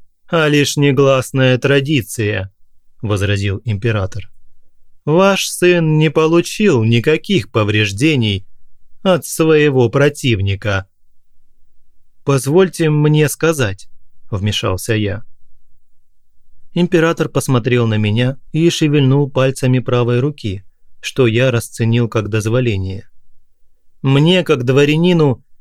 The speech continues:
неприятно, что моя победа подверглась сомнению. Поэтому, с позволения вашего величества, я бы хотел доказать, что победил по праву».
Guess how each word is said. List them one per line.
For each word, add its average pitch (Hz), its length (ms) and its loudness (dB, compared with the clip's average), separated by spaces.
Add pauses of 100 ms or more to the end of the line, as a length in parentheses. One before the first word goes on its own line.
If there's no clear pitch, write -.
неприятно, 175 840 2
что - 200 -2
моя 123 260 2
победа 120 580 0 (280)
подверглась 147 640 2
сомнению. 110 840 -2 (520)
Поэтому, 151 600 2
с - 100 -4
позволения 151 760 0
вашего 110 440 0
величества, 123 720 0 (480)
я 185 220 2
бы 180 120 0
хотел 165 400 2
доказать, 156 720 0
что - 200 -4
победил 127 640 0 (120)
по 151 140 0
праву». 110 500 -2